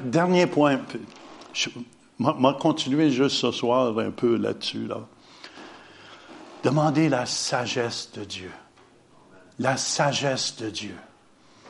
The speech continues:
Amen, amen, amen. Moi, avoir parti avant, j'aurais pu partir, euh, je pensais à Rigaud, je pensais, euh,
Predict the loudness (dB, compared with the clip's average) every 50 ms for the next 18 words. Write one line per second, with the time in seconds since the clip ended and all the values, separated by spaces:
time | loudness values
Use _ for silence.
0 | -16 -16 -8 -2 0 2 2 2 2 2 2 0 0 0 -2 -2 -2 -4 -6 -6
1 | -8 -8 -10 -10 -10 -12 -12 -12 -12 -12 -12 -14 -16 -18 -20 -20 -20 -20 -20 -20
2 | -20 -20 -10 -2 2 4 4 4 4 2 0 -2 -6 -4 0 0 0 2 4 4
3 | 4 4 2 2 0 0 0 -2 -6 -6 -6 -4 0 4 4 4 4 2 2 2
4 | 2 2 2 0 0 0 2 2 0 -2 -6 -6 -2 -2 -2 -2 -2 0 0 2
5 | 2 2 0 -4 -8 -20 -20 -20 -20 -20 -20 -20 -20 -20 -12 -8 -6 -6 -4 -6
6 | -6 -10 -12 -14 -18 -20 -20 _ _ _ -20 -20 -12 -8 -8 -4 2 4 4 4
7 | 4 2 2 2 4 4 4 4 4 4 4 4 4 2 0 2 4 4 4 4
8 | 2 -2 -12 -14 -12 -10 -10 -6 0 2 2 2 2 0 -2 2 4 4 4 4
9 | 4 2 -2 -6